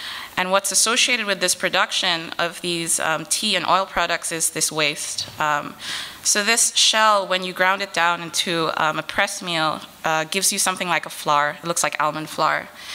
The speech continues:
And the company producing, a f-, fantastic company called Moringa Connect, producing these products, um, has no idea what to do with, with, with, with the flour. Um,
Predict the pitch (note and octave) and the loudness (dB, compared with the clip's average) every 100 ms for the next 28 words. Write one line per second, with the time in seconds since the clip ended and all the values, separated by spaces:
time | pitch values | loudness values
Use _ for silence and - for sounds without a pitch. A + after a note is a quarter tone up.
0 | - - - - F3+ F#3 F#3 - - C4 | -10 -10 -12 -4 0 2 0 -2 -2 -2
1 | B3+ A#3+ A3+ G3 G3 - F#3+ F3+ F3 D#3+ | -2 -2 -2 -2 0 2 0 -2 -6 -6
2 | - - - - F#3 G3 G3 G3 F#3+ F#3+ | -8 -10 -4 -4 2 0 0 -4 -4 -4
3 | F3 F3+ E3+ E3+ E3+ F3+ F#3 E3 - F3+ | 0 0 0 0 0 -2 0 -2 -2 -4
4 | F#3 F3+ F3+ F3 E3+ D#3+ - F3 E3+ E3 | 0 0 -2 -2 -2 -4 0 2 2 -2
5 | - - - E3 D#3 D#3+ E3 - - - | -2 -6 0 2 2 0 -6 -12 -20 -20
6 | - - - - - - - - - - | -20 -20 -20 -8 -8 -8 -14 -14 -12 -2
7 | F#3+ F#3+ F#3 F#3 F#3+ F3 F3 D#3 E3 D#3+ | -2 2 0 0 2 0 0 -2 0 0
8 | D#3+ - D#3+ - D3 D#3 - E3 - - | -4 -4 -6 -4 -6 -6 -2 -4 -2 2
9 | D#3+ D3 D3 E3 - - D#3+ D3 C#3+ E3 | 4 4 2 -4 -14 -2 2 2 0 -4